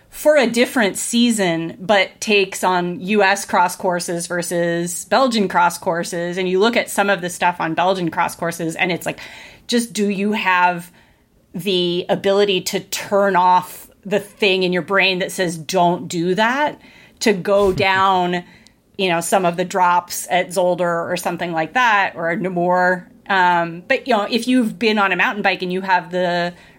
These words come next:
reaction in all of your slow, like,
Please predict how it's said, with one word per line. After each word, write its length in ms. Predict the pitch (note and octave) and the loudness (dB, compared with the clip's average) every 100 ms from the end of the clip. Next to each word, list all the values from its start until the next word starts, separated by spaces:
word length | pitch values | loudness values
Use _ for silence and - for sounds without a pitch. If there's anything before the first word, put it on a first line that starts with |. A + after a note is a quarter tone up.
| - | -8
reaction 800 | F3 F3+ F3+ A3 A3 G#3+ F3+ F3 | -2 2 2 2 -2 -4 -4 -4
in 500 | - F3+ F#3+ F#3 F3 | -4 -2 0 0 -2
all 420 | - F3 F3+ F#3+ | -2 0 2 2
of 140 | F#3+ E3+ | 2 0
your 260 | F3 F3+ F3 _ | -4 -4 -10 _
slow, 480 | - - - G3 G3+ | -12 -10 -2 0 2
like, 260 | F#3+ - | 0 -2